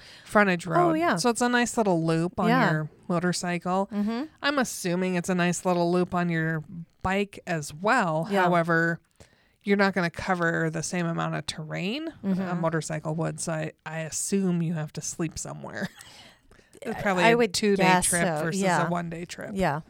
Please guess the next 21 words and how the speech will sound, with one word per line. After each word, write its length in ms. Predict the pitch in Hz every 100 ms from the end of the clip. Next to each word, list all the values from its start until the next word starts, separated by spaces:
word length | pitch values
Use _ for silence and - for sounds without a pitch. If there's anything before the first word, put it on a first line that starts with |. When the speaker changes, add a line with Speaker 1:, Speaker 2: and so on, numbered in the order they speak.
| _ 202
Speaker 2:
Mm-hmm. 360 | 185 196 190 208 - _ - - -
Speaker 1:
But 120 | 294
that's 260 | 269 254
just 300 | - 226 -
my 200 | 220 214
assumption. 600 | 247 185 - 147 - 117 175 - 208
Speaker 2:
And 180 | 226
if 160 | 233 214
you're 140 | 208
really 680 | 180 190 208 233 240 247 247 -
feeling 640 | 240 240 233 233 233 226
adventurous, 960 | 226 196 220 226 240 233 240 - - - 185
the 540 | 196 180 175 175 170
Race 360 | - 180 190 -
Montana, 920 | 185 175 170 - 170 185 202 214 214 - - - - -
um, 420 | 196 196 185 180 190
Speaker 1:
Oh, 100 | 202
yeah. 420 | 175 180 196 190
Speaker 2:
organization, 1080 | 196 196 190 180 185 - 196 185 185 185 185
whatever, 420 | 185 190 170 196
uh, 180 | 175